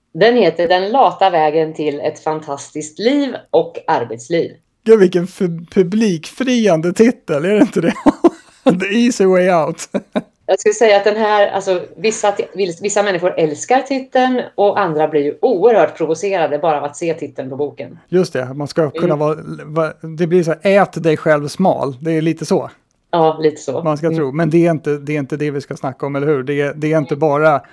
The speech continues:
Speaker 2: eh, lathet, tror jag, som ska
Speaker 1: Absolut inte. Det
Speaker 2: Mm.
Speaker 1: handlar ju inte om att ligga i hängmattan och tro att allt ska komma till en, utan det handlar mer om att jobba lite smartare så att man kan unna sig att vara lite mer lat.
Speaker 2: Ja.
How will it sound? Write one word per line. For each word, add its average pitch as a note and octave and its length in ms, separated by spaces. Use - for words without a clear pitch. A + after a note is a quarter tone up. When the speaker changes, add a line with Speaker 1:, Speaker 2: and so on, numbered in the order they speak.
Speaker 2:
eh, C#3+ 100
lathet, C3+ 640
tror B2+ 160
jag, B2+ 140
som B2+ 200
ska - 180
Speaker 1:
Absolut E3 540
inte. D3+ 220
Det E3 80
Speaker 2:
Mm. E3+ 100
Speaker 1:
handlar F3 200
ju F3 80
inte E3 140
om E3 100
att F3 200
ligga E3 360
i - 20
hängmattan E3 640
och D3+ 80
tro D#3 160
att D3 120
allt D3 240
ska D3+ 140
komma D3 300
till E3 280
en, C#3 100
utan D3 200
det D3+ 60
handlar D3+ 280
mer D#3 180
om D#3 60
att D3 160
jobba E3 360
lite D#3+ 200
smartare G#3 720
så - 120
att F3 100
man E3+ 200
kan C4+ 400
unna A#3+ 280
sig F#4 160
att G#3 80
vara C#3 100
lite C#3 200
mer A#2 140
lat. - 280
Speaker 2:
Ja. C#3+ 360